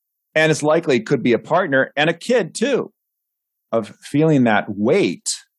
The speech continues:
of always having to do the executive functioning for the team. And that's what I wanna go to here is we do what we have to.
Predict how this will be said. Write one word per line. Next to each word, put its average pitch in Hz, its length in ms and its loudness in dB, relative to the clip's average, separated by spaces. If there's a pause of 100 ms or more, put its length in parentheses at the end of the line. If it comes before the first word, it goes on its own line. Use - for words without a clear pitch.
(160)
of 104 400 2
always 127 440 0
having 120 240 2
to 110 40 2
do 117 260 -2
the 110 160 -2
executive 107 560 -2
functioning 107 580 -4
for 92 120 -10
the - 80 -10
team. - 480 -2 (580)
And 135 140 2
that's 214 240 0
what 143 100 2
I 131 60 4
wanna 120 220 2
go 135 240 0
to 117 240 -2
here 107 240 2
is 107 180 -2 (380)
we 160 260 0
do 240 360 0
what 190 220 0
we 175 140 -2
have 190 440 -4
to. - 340 -6